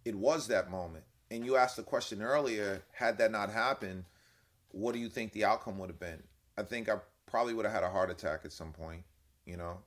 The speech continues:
um, with the, with the level of, of, uh, commitment that I was at.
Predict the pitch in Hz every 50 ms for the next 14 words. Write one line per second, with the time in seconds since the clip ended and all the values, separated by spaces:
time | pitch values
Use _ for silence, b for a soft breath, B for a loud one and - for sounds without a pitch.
0 | _ _ _ _ _ - 90 90 87 87 85 80 80 80 80 80 78 _ _ -
1 | 92 80 - 92 90 87 85 82 78 - _ _ 80 80 - 85 82 87 95 98
2 | 92 104 98 95 92 87 85 82 80 80 b b b b b b b b b b
3 | b b _ _ _ 78 78 80 78 76 73 71 - 69 76 78 - - - 50
4 | - - _ - - 104 101 113 113 - - 110 101 90 - 98 92 92 87 82
5 | 85 85 80 92 87 85 82 80 80 80